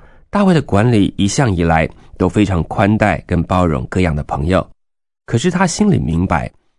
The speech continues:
有些人并不适合继续协助所罗门，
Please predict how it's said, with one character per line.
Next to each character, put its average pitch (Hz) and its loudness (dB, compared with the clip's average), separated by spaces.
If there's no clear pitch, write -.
有 87 -4
些 110 0
人 90 4
并 107 4
不 92 0
适 98 -2
合 82 -2
继 92 0
续 82 -2
协 73 -6
助 85 0
所 - -4
罗 69 -2
门， 69 -2